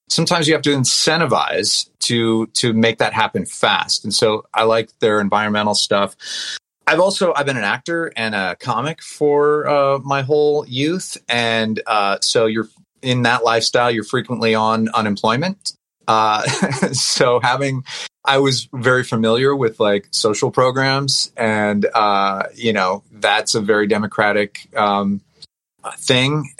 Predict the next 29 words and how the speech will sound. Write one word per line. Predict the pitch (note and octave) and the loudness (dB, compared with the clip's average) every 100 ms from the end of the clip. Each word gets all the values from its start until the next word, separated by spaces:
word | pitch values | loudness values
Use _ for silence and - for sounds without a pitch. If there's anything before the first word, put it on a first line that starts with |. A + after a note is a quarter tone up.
| A2+ | -2
And | G#2+ G#2 G2 | 0 0 0
so, | - A#2+ G#2+ G#2 G2+ G2 - _ | 0 2 4 4 2 -2 -8 _
and | A#2+ A2 | 0 2
I'm, | A2 G#2+ G#2+ | 2 0 -4
I'm | A#2 G#2 | -2 -2
still | - - A#2 A2+ G#2+ - _ | -2 2 2 2 0 -10 _
super | - B2+ A#2+ | -4 -4 -4
for | - G#2+ | 0 2
them. | A2+ C#3+ | 2 2
Like, | D3 G#2+ - | 0 0 0
I | A#2 B2+ | 0 0
believe, | B2 B2+ A#2+ A2 - | 0 0 -2 -4 -2
I, | A2+ A2+ - - | -2 -2 -6 -4
I | G#2 G#2+ | -2 -2
think | - G#2+ G2+ | -2 -4 -4
capitalism | - G2 - G#2 G#2+ G#2 G#2 G2+ - - | 0 0 0 0 2 2 0 0 -2 -4
is | G#2 G2 F#2+ | 0 0 -2
great, | - - G2+ G#2 A#2+ C#3+ - | -4 -2 2 4 2 0 0
but | G#2+ | 2
it's | G2 F#2 - | 2 0 0
not, | G#2+ G2 G2 - _ _ - | 2 2 0 -4 _ _ 0
uh, | G#2 F2+ F2+ _ _ _ | 0 0 -4 _ _ _
good | - G#3 | 2 2
in | G#2 | 2
a | F#2+ | 2
vacuum. | F#2 G2 - C#3 D3+ | 0 0 0 -2 0
Like, | G2 - | -2 -2
you | G2 | 0
need, | G2 F#2+ G2 | 2 0 -2